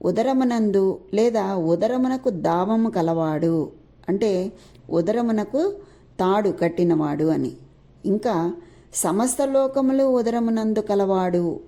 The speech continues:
అని కూడా దామోదరః అంటే. తర్వాత సహః అంటే సహనశీలుడు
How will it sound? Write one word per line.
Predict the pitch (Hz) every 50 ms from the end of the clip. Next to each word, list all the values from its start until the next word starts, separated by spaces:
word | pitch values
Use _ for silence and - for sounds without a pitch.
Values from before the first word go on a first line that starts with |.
| - - -
అని | 190 202
కూడా | 196 196 - 175 170 156 151 135 - - - - -
దామోదరః | 165 165 165 160 165 165 165 170 165 160 156 156 165 208 175
అంటే. | 156 151 147 147 139 143 120 - - - - _ - - - _ _ _ - - - - - - - - - -
తర్వాత | 208 - 220 240 254 220 190 - - - - - - - - - - - - - -
సహః | - - - 214 196 - - 175 185 - - 180 180 151 - - - - - - -
అంటే | 196 202 208 240 202 180 180
సహనశీలుడు | 175 - 170 156 - 170 180 208 214 208 - 202 170 151 151 156 - -